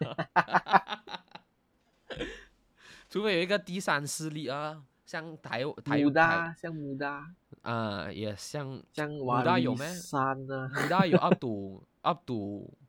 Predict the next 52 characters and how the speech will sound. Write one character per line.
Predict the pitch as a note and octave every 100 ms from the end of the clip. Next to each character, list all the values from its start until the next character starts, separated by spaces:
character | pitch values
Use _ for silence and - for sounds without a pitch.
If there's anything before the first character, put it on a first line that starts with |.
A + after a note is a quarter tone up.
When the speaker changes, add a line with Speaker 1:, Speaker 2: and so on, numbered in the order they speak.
| -
Speaker 1:
problem | C#3+ A#2+ A#2+ B2+ C3 C3 -
first | C#3 B2 D#3
Speaker 2:
我 | D#3+
觉 | G3
得， | A3+ G#3+ D3+
Speaker 1:
solution | E3 E3
driven |
Speaker 2:
呃， | E3
我 |
是 | E3+
有 | B3
follow | F3 F3+ G3
穆 | F3+ D#3+
大 | F3+ F3
的， |
Speaker 1:
的 |
这 | D3 C3
个 | -
expectation。 | - _
Speaker 2:
我， | D3+ D3+
我 | D#3+
现 | G#3+
在 |
尝 | G#3 D#3 F3+
试 | G3
follow | F3+ D3+ E3
完 | C3+
全 | C3+ C3
部 | C3+ C#3+
啊， | C3+ B2
就 | C3+
是 | D#3
我 | C3+
follow | - C3+ C#3+
了 | B2+
蓝 | A#2 B2 C#3+
天 | C3+ B2
啊， | B2+ B2+ B2+
然 | B2
后 | B2
我 | C3 A#2
follow | B2 B2+
了， | B2+ E2+ B2+ - - - _ -
啊， | - A#2+
行 | B2 B2+
动 | C3
党 | B2+ A#2
啦， | - B2 B2 A#2
然 |
后 | B2+
follow | A#2+ B2 B2+
了 | B2+ G2+